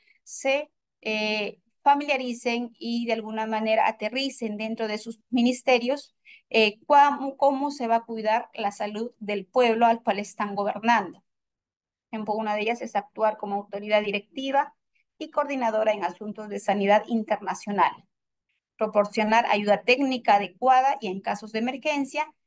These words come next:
prestarlos a los gobiernos la cooperación necesaria que soliciten o acepten. Bueno, esto lo vimos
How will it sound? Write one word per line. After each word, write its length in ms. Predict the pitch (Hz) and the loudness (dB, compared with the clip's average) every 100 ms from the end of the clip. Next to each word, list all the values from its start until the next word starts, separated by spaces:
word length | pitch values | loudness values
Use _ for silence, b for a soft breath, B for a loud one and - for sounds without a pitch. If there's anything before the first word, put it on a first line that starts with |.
| _ _ _ | _ _ _
prestarlos 800 | 208 202 - 247 240 220 214 - _ _ - | -6 -2 4 4 4 0 -2 -10 _ _ -2
a 100 | 196 | 0
los 200 | 196 196 | -2 -4
gobiernos 640 | 208 269 285 247 262 247 | -2 4 4 2 -4 -2
la 120 | 196 | -2
cooperación 580 | 208 208 190 190 240 240 | -2 -4 -4 -4 -2 0
necesaria 580 | 226 185 - 247 269 285 | -2 -2 0 2 2 -4
que 160 | 285 | -8
soliciten 600 | 294 277 247 254 240 269 269 | -8 -10 -10 -6 -2 -2 2
o 180 | 196 | 4
acepten. 500 | 156 - 175 - - - | 4 4 0 -2 -10 -4
Bueno, 200 | 294 277 | 0 2
esto 180 | 285 226 | 2 0
lo 100 | 214 | 2
vimos 360 | 208 202 214 | 0 2 0